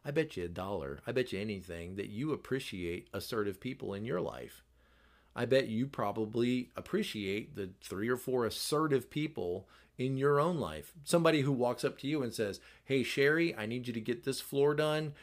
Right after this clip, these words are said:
and then I need you to move on and finish straightening out these cabinets. All right, I'll be back at noon to see how you're doing." That clear, assertive instruction provides you with a clear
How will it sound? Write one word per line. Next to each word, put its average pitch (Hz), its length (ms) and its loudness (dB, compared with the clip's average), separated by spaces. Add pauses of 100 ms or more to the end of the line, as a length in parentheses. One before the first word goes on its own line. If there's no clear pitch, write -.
(140)
and 117 160 -2
then 127 100 0
I 127 60 0
need 127 200 -2
you 120 60 2
to 120 60 0
move 123 260 -2
on 123 200 0
and 107 100 -4
finish 120 280 -6
straightening 113 340 -2
out 107 140 -4
these 104 160 -8
cabinets. 80 640 -8 (300)
All 104 80 -2
right, 98 160 0
I'll 95 100 -4
be 113 120 2
back 113 260 0
at 113 80 -2
noon 104 180 -4
to 101 60 -6
see 104 200 -4
how 92 100 -4
you're 87 160 -6
doing." 87 420 -8 (800)
That 143 320 4
clear, 196 600 2 (120)
assertive 165 720 2
instruction 117 920 -2 (120)
provides 117 540 0
you 143 180 -2
with 110 240 0
a 98 80 -6
clear 139 680 0